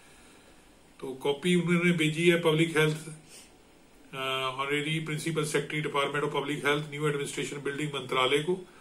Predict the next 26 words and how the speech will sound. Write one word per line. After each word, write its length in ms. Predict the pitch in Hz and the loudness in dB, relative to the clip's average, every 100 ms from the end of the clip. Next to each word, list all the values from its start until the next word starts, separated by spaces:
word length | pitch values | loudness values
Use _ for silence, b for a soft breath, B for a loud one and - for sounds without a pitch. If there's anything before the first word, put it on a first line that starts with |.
| B B B - | B B B -4
और 120 | 143 | -2
कॉपी 320 | 143 156 175 | 2 2 4
भेजी 260 | 170 156 170 | 4 4 2
है 60 | 170 | 2
कमिश्नर 640 | 165 165 - 175 165 143 | 0 0 0 0 2 4
हेल्थ 180 | 143 151 | 2 2
सर्विसेज 360 | - 151 160 | -2 -2 -2
एंड 140 | 156 147 | -2 2
डायरेक्ट 340 | 143 143 139 | 2 0 -4
नेशनल 440 | 139 127 156 147 135 | -2 -2 -2 0 2
हेल्थ 220 | 139 139 | 0 -4
मिशन 240 | 131 147 131 | -6 -4 -2
महाराष्ट्र 540 | 131 127 - 160 156 | 2 2 2 0 0
को 140 | 165 | 0
और 100 | 170 | 0
डायरेक्टर 260 | 143 139 143 | 0 -2 0
हेल्थ 180 | 139 135 | 0 0
सर्विसेज 320 | 135 127 151 | -4 -4 -6
मुंबई 280 | 131 120 113 | -4 -4 -4
को, 240 | - - - B B B B | -8 -20 -20 B B B B
कि 60 | - | 0
ऐसी 280 | 196 202 220 | 2 2 0
कोई 240 | 226 226 | 2 2
इन्फॉर्मेशन 500 | 196 185 170 156 156 | 4 2 2 0 -2
नहीं 180 | 143 139 | -2 0
है 300 | 156 175 | 0 0